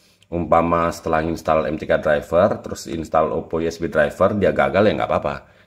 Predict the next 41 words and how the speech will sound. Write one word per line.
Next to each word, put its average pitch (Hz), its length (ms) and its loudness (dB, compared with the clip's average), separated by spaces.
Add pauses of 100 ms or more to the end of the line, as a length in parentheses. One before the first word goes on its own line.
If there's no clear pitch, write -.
Yang 78 240 -2
penting 98 240 -4
coba 73 240 0
diinstal 69 480 -4
dulu. 67 240 -10 (720)
Kalau, 76 400 0
eh, 82 480 -2
di - 0 -
sini 87 160 -8
saya 107 240 -2
nggak 71 80 0
nginstalin 87 480 -2
ya, 80 60 -6 (100)
dua 82 240 0
ini 92 160 -2
saya 92 240 -2
nggak 69 160 -2
install 98 240 -2
karena 87 240 -4
saya 87 160 -8
sudah 80 240 -2
melakukan 76 400 -4
sebelumnya. 71 320 -8 (640)
Jadi 78 160 -8
saya 82 160 0
udah 71 160 -2
nginstal, 69 400 -4
laptop 71 320 -4
ini 85 160 -6
udah 85 180 0 (460)
terinstall 82 720 0
MediaTek, 76 560 -6
eh, 67 400 0
MediaTek 71 560 -4
driver 69 560 -2
atau 69 480 -4
Oppo 71 240 -8
U 62 80 -8
S 60 80 -12
B 67 160 -10
driver. 62 320 -8